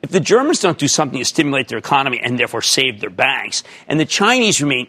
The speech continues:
ineffectual in their attempts to offset the impact of the tariffs, we could see yet another inverted yield curve fueled sell-off,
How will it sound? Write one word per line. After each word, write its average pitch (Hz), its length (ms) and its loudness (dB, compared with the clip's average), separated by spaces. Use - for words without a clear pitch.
ineffectual 190 720 2
in 120 80 -4
their 120 80 -6
attempts - 320 -4
to - 80 -6
offset 135 420 0
the 123 140 0
impact 120 300 -4
of 92 40 -14
the 98 60 -16
tariffs, 127 500 -2
we 381 80 4
could 427 160 0
see 180 200 0
yet 131 180 2
another 120 320 -2
inverted 120 400 -4
yield 120 240 -4
curve 127 260 -2
fueled 127 360 -2
sell-off, 196 440 2